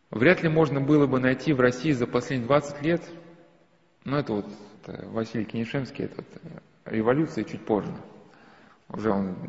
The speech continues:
застал и советское государство. Вряд ли можно было найти в России за последние двадцать лет много людей, вполне довольных жизнью. И причина этого заключается в материалистическом понимании жизни,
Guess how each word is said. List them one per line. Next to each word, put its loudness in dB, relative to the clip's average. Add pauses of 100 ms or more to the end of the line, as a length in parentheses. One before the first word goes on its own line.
застал 0
и -6
советское -4
государство. -10 (1400)
Вряд 6
ли 4
можно 4
было 8
найти 2
в 6
России 4
за 2
последние 0
двадцать 2
лет 2
много 2
людей, 4
вполне 2
довольных 4
жизнью. 0 (600)
И -2
причина -2
этого 4
заключается 2
в -2
материалистическом -2
понимании 2
жизни, -4